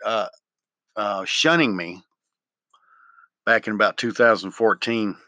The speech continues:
maybe even earlier. And I was posting that there was problems with police brutality and telling 'em I'd been through it and telling 'em what had happened and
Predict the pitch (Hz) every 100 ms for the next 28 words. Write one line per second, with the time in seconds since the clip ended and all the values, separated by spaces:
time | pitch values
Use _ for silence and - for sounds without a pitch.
0 | _ _ _ - 104 101 92 87 104 101
1 | 90 90 _ _ - - - - _ -
2 | 107 107 - 120 113 - 110 104 - 113
3 | 95 - 123 123 120 107 98 - _ _
4 | 104 110 113 - 104 113 110 110 104 107
5 | 104 90 - _ _ _ _ - 135 131
6 | 123 113 113 120 113 - 107 120 117 110
7 | 110 117 95 80 _ _ _ _ _ _
8 | _ _ _ - - 131 120 117 123 104
9 | 107 117 117 117 117 117 117 117 107 98
10 | 95